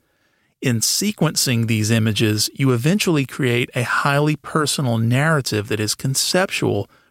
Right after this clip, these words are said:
rather than literal. The story is there,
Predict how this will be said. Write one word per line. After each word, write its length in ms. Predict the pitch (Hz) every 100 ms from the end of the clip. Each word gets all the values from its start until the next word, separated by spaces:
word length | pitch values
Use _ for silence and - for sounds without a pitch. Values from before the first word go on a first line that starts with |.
| -
rather 320 | 131 120 123
than 200 | 120 113
literal. 480 | 123 156 123 98 - _ _ _ _ _ _ _ -
The 100 | 127
story 440 | - 202 226 160
is 140 | 101
there, 400 | - 107 101 101